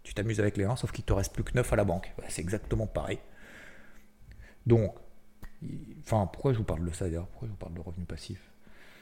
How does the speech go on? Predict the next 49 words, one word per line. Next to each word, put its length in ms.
Euh, 640
pff, 140
je 80
sais 140
même 140
pas 100
pourquoi 180
je 60
vous 60
parle 200
de 60
ça. 180
<laughs> 60
Non, 200
oui, 340
non, 180
je 100
veux 40
dire, 160
voilà, 200
il 80
y 40
a, 20
il 140
y 40
a, 20
enfin, 240
je 80
sais 60
même 100
plus 140
pourquoi 220
je 40
vous 60
parle 160
de 80
ça. 340
Bref, 380
euh, 1160
c'est 280
simplement 420
pour 120
vous 60
dire 220
qu'il 140
n'y 80
a 60
pas 180
de, 600